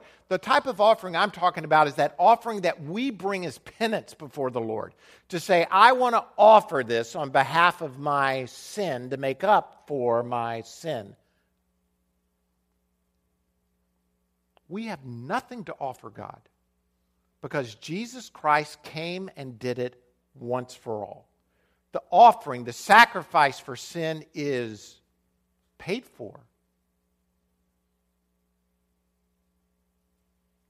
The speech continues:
What do we offer? Well, according to Romans, what we have to offer is just us.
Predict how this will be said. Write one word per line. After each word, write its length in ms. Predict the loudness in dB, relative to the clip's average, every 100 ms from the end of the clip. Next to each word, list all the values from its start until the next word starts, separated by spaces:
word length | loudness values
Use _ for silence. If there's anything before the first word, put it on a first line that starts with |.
| -6
What 140 | -4
do 80 | -2
we 160 | -2
offer? 440 | -2 -4 -8 -18 -20 _ _ _ _ _ _ _ _ _ _ _ _
Well, 80 | -20
according 320 | -18 -14 -14
to 80 | -12
Romans, 440 | -8 -8 -8 -12
what 120 | -14 -12
we 80 |
have 180 | -10 -10
to 80 | -10
offer 360 | -8 -10 -10 -14
is 80 | -14
just 320 | -18 -20 _ -18
us. 460 | -18 -18 -20 -20